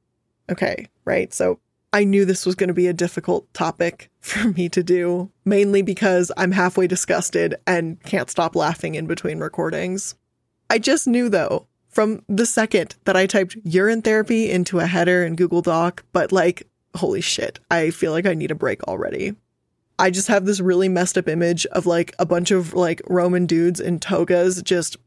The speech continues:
pissing in, like, this large bucket in the middle of a town square. Like, it, it's not what I should be thinking of in the slightest, and yet that's exactly what I'm thinking about for some unknown reason. But the thing is, a ton of these pseudoscience or naturopath remedies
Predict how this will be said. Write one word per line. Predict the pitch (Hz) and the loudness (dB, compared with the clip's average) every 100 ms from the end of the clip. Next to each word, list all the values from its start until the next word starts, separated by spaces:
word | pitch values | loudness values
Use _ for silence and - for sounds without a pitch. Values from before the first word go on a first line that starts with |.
| _ - | _ -4
pissing | - 175 185 180 | -2 0 0 0
in, | 170 | 0
like, | 170 - | 0 -2
this | 170 | -2
large | 165 165 170 165 - | 0 2 0 -2 -4
bucket | 165 - - | -2 -2 -2
in | 175 | -2
the | |
middle | 165 170 | 0 0
of | 175 | 2
a | 175 | 0
town | 185 165 | -2 -4
square. | 170 - 170 175 | -2 0 2 2
Like, | 175 180 - | 2 0 0
it, | 233 - | 0 2
it's | 233 | 2
not | 240 240 | 2 2
what | 233 | 2
I | 214 202 | 2 2
should | - 180 | 0 0
be | 185 | 0
thinking | 180 165 185 185 | -2 -4 0 0
of | 175 | 2
in | 170 | 0
the | 170 | -2
slightest, | - 170 175 180 180 - | -2 0 2 0 -2 -2
and | 180 180 | 0 2
yet | 180 - | 0 0
that's | 180 208 | 0 0
exactly | 190 - 170 180 202 | -2 0 0 2 2
what | 185 170 | 2 0
I'm | 165 160 | -2 -2
thinking | 165 175 170 | -4 -4 -2
about | 160 160 | -2 -2
for | 175 | -2
some | 175 170 - | 0 -2 -2
unknown | 170 165 151 143 | -4 -4 -4 -6
reason. | 101 82 - - - - _ _ _ | -6 -6 -8 -6 -8 -8 _ _ _
But | 214 226 | 0 2
the | 240 | 2
thing | 254 294 | 0 2
is, | 262 240 214 - | 2 2 -2 -4
a | 202 | -4
ton | - - 254 | -4 -2 0
of | 294 254 | 2 2
these | 233 | 0
pseudoscience | 214 - 202 208 202 175 180 185 180 | 0 2 2 2 2 2 2 2 0
or | 165 156 | 0 0
naturopath | 160 165 - 180 170 175 170 - | -2 -2 2 0 0 -2 -2 0
remedies | - 185 180 185 | 0 2 2 0